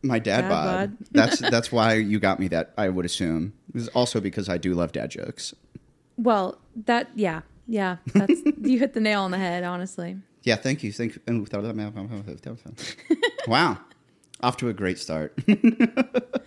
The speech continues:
Speaker 2: English is my second language.
Speaker 1: It is?
Speaker 2: No.
Speaker 1: Wow.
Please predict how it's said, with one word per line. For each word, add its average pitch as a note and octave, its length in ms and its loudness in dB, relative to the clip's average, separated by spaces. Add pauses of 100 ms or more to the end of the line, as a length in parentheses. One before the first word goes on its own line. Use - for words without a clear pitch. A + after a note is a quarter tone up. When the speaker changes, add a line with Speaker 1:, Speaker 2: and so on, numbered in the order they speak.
(600)
Speaker 2:
English A3+ 360 2
is G3 160 -4
my F3+ 260 -2
second G#3 400 -8
language. G3 680 -10 (640)
Speaker 1:
It A2+ 160 -2
is? E3 400 0 (260)
Speaker 2:
No. F3+ 300 -4 (400)
Speaker 1:
Wow. F#2+ 340 0